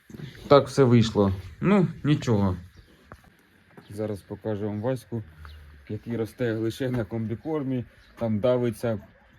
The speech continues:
чихає серія лише одним комбікормом, і м'ясо в нього синє, зелене та червоне, чи як там можна сказати.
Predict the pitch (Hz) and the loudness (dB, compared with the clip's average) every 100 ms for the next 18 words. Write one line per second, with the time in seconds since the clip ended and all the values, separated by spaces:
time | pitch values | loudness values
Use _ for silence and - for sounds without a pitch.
0 | _ 135 127 139 127 120 135 127 120 117 | _ -10 -6 -2 0 -2 0 0 2 0
1 | 110 127 117 110 110 120 117 110 127 139 | -2 -2 -2 -2 -4 -4 -4 -6 -4 -4
2 | 127 110 107 117 120 110 120 117 117 110 | -2 -2 -2 -2 -2 -4 -4 -2 -2 -4
3 | - 139 123 110 117 120 123 113 107 117 | -4 -2 -2 0 0 0 0 0 -2 -4
4 | 104 123 117 117 107 98 110 101 - 98 | -6 -6 -6 -4 -4 -6 -6 -8 -6 -10
5 | - - - - 104 104 - 107 101 90 | -10 -18 -14 0 4 4 4 6 6 6
6 | 95 | 2